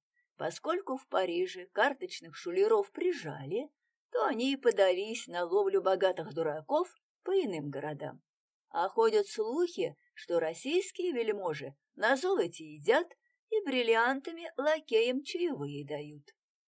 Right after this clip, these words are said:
Есть основания полагать, что вскоре иные из них объявятся в Санкт-Петербурге, но скорее уж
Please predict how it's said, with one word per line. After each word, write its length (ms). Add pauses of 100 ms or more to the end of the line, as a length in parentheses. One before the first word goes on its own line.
(260)
Есть 340
основания 600
полагать, 540
что 220
вскоре 560
иные 680
из 120
них 260 (220)
объявятся 720
в 40
Санкт-Петербурге, 1400 (280)
но 340
скорее 500
уж 240